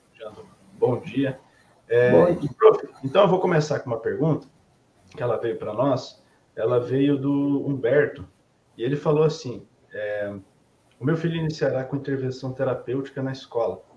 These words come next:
Speaker 1: Ele tem dois anos e quatro meses. Ele pergunta, o quão importantes são essas intervenções de uma terapeuta particular,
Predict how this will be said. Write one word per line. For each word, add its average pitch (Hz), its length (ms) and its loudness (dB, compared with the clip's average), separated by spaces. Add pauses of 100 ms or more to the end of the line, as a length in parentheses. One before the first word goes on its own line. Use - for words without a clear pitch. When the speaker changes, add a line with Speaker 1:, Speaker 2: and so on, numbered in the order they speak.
(480)
Speaker 1:
Ele 110 180 -6
tem 127 200 -2
dois 143 240 6
anos 180 200 -2
e 175 40 -8
quatro 165 300 -4
meses. - 500 -8 (160)
Ele 143 160 -2
pergunta, 135 400 -2
o 131 40 -6
quão 185 240 -2
importantes 156 600 -2
são 123 240 -6
essas 120 240 -8
intervenções 117 760 -6
de 117 60 -12
uma 113 100 -10
terapeuta 113 500 -6
particular, - 720 -6